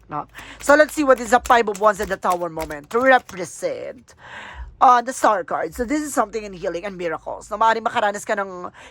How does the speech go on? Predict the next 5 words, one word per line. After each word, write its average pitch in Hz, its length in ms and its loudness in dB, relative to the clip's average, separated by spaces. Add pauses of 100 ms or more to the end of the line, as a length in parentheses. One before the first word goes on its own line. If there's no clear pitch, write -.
himala 240 640 0
or 240 160 0
pag-asa 214 1040 -4
or 214 160 -2
maaaring 220 480 2